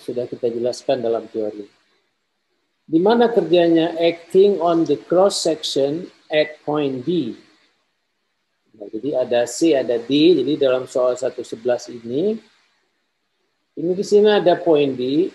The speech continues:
Jadi, point ini dipotong nanti. Jadi, ini dipotong. Kira-kira dipotong di sini. Ya. Eh, potongannya, nah,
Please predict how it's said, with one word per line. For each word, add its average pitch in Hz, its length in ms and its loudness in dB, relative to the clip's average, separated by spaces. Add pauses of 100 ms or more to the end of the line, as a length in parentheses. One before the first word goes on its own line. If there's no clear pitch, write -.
(340)
Jadi, 170 380 -6
point 156 400 4
ini 185 240 0
dipotong 190 500 2
nanti. 127 300 -6
Jadi, 143 320 -8
ini 151 100 -10
dipotong. 139 800 -6 (1200)
Kira-kira 143 580 -2
dipotong 143 640 -2
di 135 240 -8
sini. 127 480 -6 (2000)
Ya. 110 160 -10 (1700)
Eh, 110 360 -14 (180)
potongannya, 123 960 -8 (960)
nah, 113 220 -10